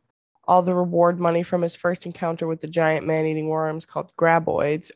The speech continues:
Earl agrees to hunt more of the deadly creatures at a Mexican oil refinery for fifty thousand dollars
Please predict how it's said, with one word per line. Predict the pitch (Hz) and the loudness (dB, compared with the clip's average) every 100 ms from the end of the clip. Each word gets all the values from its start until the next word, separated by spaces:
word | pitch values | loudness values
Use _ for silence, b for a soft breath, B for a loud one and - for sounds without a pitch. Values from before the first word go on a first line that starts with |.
| - | 0
Earl | 175 202 160 151 180 190 _ _ _ _ _ | 2 4 4 2 -2 -6 _ _ _ _ _
agrees | 175 170 175 180 - | -6 -2 -2 -4 -6
to | 175 | -6
hunt | 170 175 156 | -2 -2 0
more | 175 208 | 0 0
of | 202 | -2
the | 175 | -4
deadly | 165 160 165 | -4 -4 -8
creatures | - 160 170 165 - | -6 -4 -2 -2 -2
at | 160 | -2
a | |
Mexican | 156 160 - - 165 | -2 -4 -8 -6 -4
oil | 160 160 151 | 0 0 0
refinery | 156 - 147 151 151 | -2 -2 -2 0 -4
for | - | -6
fifty | 160 175 - | -8 -8 -6
thousand | 175 156 170 160 | -2 0 0 -2
dollars | 156 - 165 | 0 0 -4